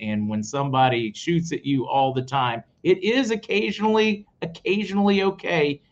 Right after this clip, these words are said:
and human in nature to shoot back. Um, yeah,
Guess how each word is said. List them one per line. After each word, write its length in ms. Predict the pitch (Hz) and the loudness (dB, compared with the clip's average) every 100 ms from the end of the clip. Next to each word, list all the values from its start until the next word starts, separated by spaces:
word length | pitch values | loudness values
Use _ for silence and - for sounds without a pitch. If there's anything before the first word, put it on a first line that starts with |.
| - | -6
and 160 | 143 135 | -2 -2
human 580 | 127 240 247 160 135 131 | -2 -2 2 2 0 -2
in 220 | 139 135 | -4 -2
nature 480 | 143 156 156 127 120 | 0 -2 -2 -2 -2
to 80 | 113 | -4
shoot 400 | - 95 123 131 | -12 -10 -10 -4
back. 420 | 117 95 - - _ _ _ _ _ _ _ _ _ _ _ _ _ _ _ _ _ _ _ _ _ _ _ _ _ _ _ _ _ _ - | -2 -2 -4 -14 _ _ _ _ _ _ _ _ _ _ _ _ _ _ _ _ _ _ _ _ _ _ _ _ _ _ _ _ _ _ 4
Um, 460 | 156 151 151 143 - | 8 10 8 6 0
yeah, 180 | 151 147 | -2 -4